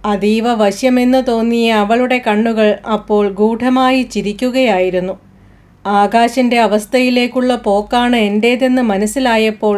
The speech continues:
ഞാൻ പിന്തിരിഞ്ഞു. ഇരുന്നുറങ്ങുന്ന ആ വയസ്സനെ ഉണർത്താതെ എൻ്റെ ബാഗുമെടുത്ത് അഞ്ജലിയുടെ എതിർനീളത്തിലേക്ക് നടന്നു.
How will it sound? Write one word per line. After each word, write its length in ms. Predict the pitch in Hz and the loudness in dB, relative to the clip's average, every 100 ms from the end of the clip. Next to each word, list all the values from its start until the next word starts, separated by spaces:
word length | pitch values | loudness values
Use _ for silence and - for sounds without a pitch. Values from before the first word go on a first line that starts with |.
| 202 | -2
ഞാൻ 280 | 220 202 202 190 196 | -2 0 0 -2 -4
പിന്തിരിഞ്ഞു. 600 | 190 202 220 190 170 175 - - - - - - - - | -2 0 -2 -2 -4 -8 -10 -20 -20 -20 -20 -20 -14 -2
ഇരുന്നുറങ്ങുന്ന 840 | 262 294 311 311 262 269 269 269 262 - | 0 2 2 4 4 2 2 2 0 0
ആ 160 | 247 285 269 | 0 2 2
വയസ്സനെ 480 | 233 240 240 277 269 | 0 0 -2 0 0
ഉണർത്താതെ 680 | 233 226 226 - 240 226 233 - - | 0 0 -2 -2 0 0 -4 -8 -6
എൻ്റെ 260 | 220 226 226 | -2 0 0
ബാഗുമെടുത്ത് 760 | 208 208 226 277 254 208 202 214 - | 0 0 0 0 0 0 -4 -6 -4
അഞ്ജലിയുടെ 600 | 208 208 226 240 226 220 202 | -2 -2 0 0 0 0 0
എതിർനീളത്തിലേക്ക് 1000 | 196 247 247 208 202 220 226 233 233 247 226 | -2 -2 -2 0 0 -2 -2 -2 -2 -2 -2
നടന്നു. 340 | 175 170 175 | -2 -4 -6